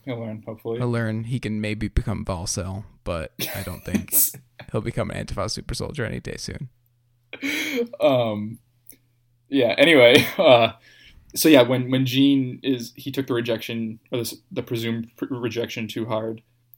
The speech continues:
Speaker 1: uh, he is captured by the, the Notch, uh, robot, which had followed them to Utopia, and drags him back to Textopolis for, like, to be summarily executed or something.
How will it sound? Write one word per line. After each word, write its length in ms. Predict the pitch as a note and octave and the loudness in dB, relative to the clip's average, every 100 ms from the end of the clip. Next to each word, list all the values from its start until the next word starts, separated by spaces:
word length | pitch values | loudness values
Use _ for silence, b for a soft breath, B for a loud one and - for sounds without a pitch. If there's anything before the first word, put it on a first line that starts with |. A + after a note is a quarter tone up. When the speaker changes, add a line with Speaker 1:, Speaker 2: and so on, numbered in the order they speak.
| _ | _
Speaker 1:
uh, 240 | B2 A2 A2 | -6 -4 -4
he 280 | - C3 A2+ | -6 -6 -2
is 200 | - C3 | 0 0
captured 600 | - A2 G#2 - G#2+ G#2 - | 0 -4 -4 -6 -8 -8 -6
by 480 | A2 A2 G#2+ G#2+ G2+ _ - | -4 -4 -4 -4 -6 _ -16
the, 400 | A#2+ A2 A2 - | -10 -8 -10 -10
the 100 | A#2 | -10
Notch, 680 | A2 A2 G#2+ - - - - - | -8 -6 -8 -8 -8 -10 -10 -4
uh, 280 | A#2 G#2 G#2+ | -2 -2 -4
robot, 500 | A#2+ A2 A2 G#2+ G#2+ _ _ _ _ _ - | -4 -4 -2 -2 -4 _ _ _ _ _ -4
which 300 | C3 - - | -4 -4 -4
had 200 | A#2+ A#2 | -6 -4
followed 280 | G#2+ G#2+ | -2 -2
them 160 | G#2 G#2+ | -2 -6
to 100 | G2+ | -6
Utopia, 640 | G#2+ G#2 G#2 G#2 G#2 G#2+ A2+ _ _ _ - | -8 -6 -6 -4 -6 -6 -10 _ _ _ -10
and 140 | A#2 | -6
drags 420 | G#2+ A2+ A2+ G#2+ - | -4 -2 -4 -4 -6
him 160 | G#2+ | -6
back 360 | G2+ G#2 G#2+ - | -4 -4 -6 -10
to 340 | - A#2 G#2+ G#2+ | -10 -6 -6 -6
Textopolis 680 | G#2+ - G#2 G2+ G#2+ G#2 | -10 -8 -6 -6 -6 -6
for, 100 | - | -8
like, 200 | G#2 G2+ - _ - | -8 -8 -12 _ -12
to 80 | - | -8
be 100 | A2+ | -6
summarily 420 | A2+ A2 G#2+ G#2 | -6 -4 -6 -6
executed 480 | F#2+ - - A2 G#2+ | -8 -10 -10 -10 -8
or 60 | G#2+ | -8
something. 460 | - G#2+ A2+ A2+ | -10 -10 -10 -12